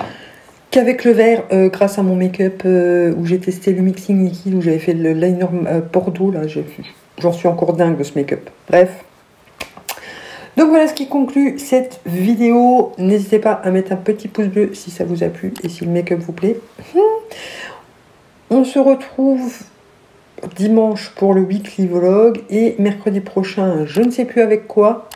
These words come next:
mais ça je vous le dirai, euh, probablement dans le vlog. Et voilà,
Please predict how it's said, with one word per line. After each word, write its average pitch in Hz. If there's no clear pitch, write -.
mais 185
ça 190
je 180
vous 180
le 170
dirai, 180
euh, 165
probablement 160
dans 160
le 151
vlog. 156
Et 208
voilà, 220